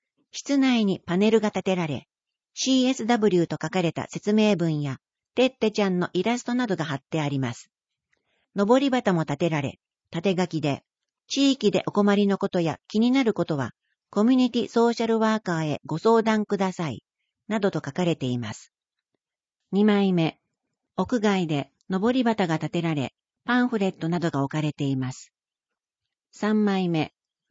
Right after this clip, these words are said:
笑顔の担当者二人がしゃがんでグッズの入った入れ物を持っています。写真終わり。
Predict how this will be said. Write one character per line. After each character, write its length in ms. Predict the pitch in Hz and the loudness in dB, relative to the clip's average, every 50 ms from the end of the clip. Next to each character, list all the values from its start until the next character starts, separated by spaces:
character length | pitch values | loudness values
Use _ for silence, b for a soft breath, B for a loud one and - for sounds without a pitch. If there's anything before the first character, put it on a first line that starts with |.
| _ _ _ _ - | _ _ _ _ -4
笑 160 | 214 269 269 | 0 0 2
顔 280 | 277 269 254 247 226 190 | 4 4 4 4 4 4
の 160 | 175 165 143 | 2 2 0
担 300 | - 185 196 202 202 - | 0 0 0 0 0 0
当 200 | - 202 196 185 | 0 0 0 0
者 140 | - 170 160 | -2 -4 -6
二 240 | - - 180 170 | -6 -6 -4 -4
人 120 | 160 160 147 | -2 -2 -4
が 180 | 143 123 - _ _ _ _ | -4 -6 -8 _ _ _ _
し 100 | - - | -10 -6
ゃ 80 | 170 175 | -6 -2
が 180 | 180 208 202 190 | 0 0 0 0
ん 120 | 190 185 | 0 0
で 240 | 170 170 - - _ - | 0 -2 -4 -4 _ -6
グ 140 | 160 175 180 | -2 -2 -2
ッ 60 | 160 | -2
ズ 180 | - 196 220 233 | -2 -2 0 0
の 120 | 240 233 | 0 0
入 160 | 247 240 240 | 0 -2 -2
っ 60 | 220 - | -4 -4
た 100 | - 160 | -4 -4
入 100 | 160 160 | -2 0
れ 100 | 175 190 | 0 2
物 300 | 190 190 190 190 185 185 | 2 2 2 2 0 0
を 20 | 180 | 0
持 120 | 185 190 | 0 0
っ 20 | 190 | -2
て 160 | _ - 156 | _ -4 -4
い 140 | 139 135 120 | -4 -4 -4
ま 140 | 113 107 107 | -6 -8 -12
す。 180 | - - _ _ _ _ _ _ _ _ _ _ _ _ _ _ _ _ _ | -16 -20 _ _ _ _ _ _ _ _ _ _ _ _ _ _ _ _ _
写 160 | - - 165 | -8 -6 -6
真 340 | 160 - 196 208 208 208 196 - | -4 0 0 2 2 2 0 -2
終 100 | - 139 | -4 -4
わ 140 | 139 135 127 | -2 -2 -4
り。 200 | - 123 - - | -6 -8 -10 -12